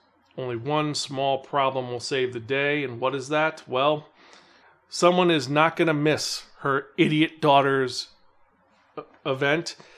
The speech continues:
And Fumiya shows up from her hospital bed and kicks some major ass to save her daughter. The problem is, though, things are wrong. The Um-, Uminochi clan has too many people. What are you gonna do? Well, Fumiya decides,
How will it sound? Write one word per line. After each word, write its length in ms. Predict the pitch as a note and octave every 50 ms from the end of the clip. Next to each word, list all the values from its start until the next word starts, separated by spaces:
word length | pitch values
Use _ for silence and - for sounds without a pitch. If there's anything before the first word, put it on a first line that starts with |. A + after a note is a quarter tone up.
| - - _ _ _ -
And 160 | D3 C3+ C3
Fumiya 520 | - - D3+ D3+ D#3 D3+ D3+ D3+ D3 D3
shows 340 | - - - C#3+ C3+ C3 C3+
up 180 | D3 D3 C#3+ -
from 220 | - - C#3+ C3
her 60 | C3
hospital 380 | A#2+ C3+ D3 D3 C#3+ - D#3 C#3
bed 320 | C3 C3+ C#3 C#3 C3+ C3+
and 240 | - - B2 A#2+ -
kicks 320 | - - C3 B2+ - - -
some 200 | - C#3 B2+ B2
major 360 | A#2+ A#2+ A#2 A#2 C3 B2 - -
ass 300 | B2 B2 A#2+ A2+ - -
to 60 | B2
save 260 | - - B2 A#2 A#2
her 100 | - B2
daughter. 460 | A2+ - C3+ C#3+ D3 C#3+ C3 A#2+ G#2
The 80 | G2+ G#2
problem 380 | - - B2+ B2 B2 B2+ B2
is, 160 | A#2+ A2+ A2 A#2
though, 320 | A#2+ A#2 A#2 A#2 A#2 A#2 - -
things 240 | C3+ B2+ B2+ A#2
are 160 | A#2 A#2+ A#2+ - _ -
wrong. 360 | B2 B2 A#2 A2+ A2 A2+ A2
The 60 | A#2
Um-, 260 | - B2 B2 B2+ B2+ B2+ - _ _ _ _ _ _ _ _ _ _ - -
Uminochi 440 | C#3 C#3 C3 C3+ C#3 C#3 - C3+ A#2 - -
clan 380 | - - C#3+ C3+ C3 C3 C3 A2+
has 220 | G2+ A#2+ A2+ -
too 200 | - - - D#3+
many 200 | D#3 D3 D3 D3
people. 500 | D3 D3+ C#3+ C#3 - D3 C#3+ C#3 C3 A#2
What 200 | A2+ B2 C#3 C#3
are 40 | C#3
you 60 | C3
gonna 180 | C3+ C3+ C3+ C3
do? 360 | C#3 D3 D3 D3 D3 D3 D3
Well, 480 | C#3 A#2+ A#2+ A#2+ A#2 A#2 A#2 A2+ - _ _ - - - _ _ _ _ _ _ _ _ _ _
Fumiya 460 | - - E3 D#3 D#3 D#3+ D#3+ D#3 D#3
decides, 680 | D3+ C#3 - - D3 C#3 C3+ C3+ C3+ C3+ C3+ C3 - -